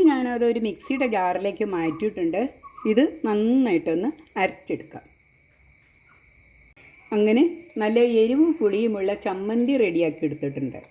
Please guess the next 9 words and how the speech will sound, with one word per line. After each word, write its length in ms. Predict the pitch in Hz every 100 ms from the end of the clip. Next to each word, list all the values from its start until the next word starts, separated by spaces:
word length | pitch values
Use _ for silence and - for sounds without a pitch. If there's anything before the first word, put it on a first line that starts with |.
| - - _ - - -
ഇത് 120 | 285
എണ്ണയിൽ 520 | 311 277 254 277 330 320
വാട്ടിയെടുക്കുന്നത് 920 | 262 247 226 302 262 - 262 262 262
കൊണ്ട് 180 | 262 254
നമുക്ക് 400 | 277 233 208 233
കുറേ 300 | 226 214 247
ദിവസം 360 | 214 180 - 214
സൂക്ഷിച്ചെടുത്ത് 640 | 208 208 208 262 269 - 175
വയ്ക്കാവുന്നതാണ്. 1120 | 165 165 175 175 190 175 165 196 330 -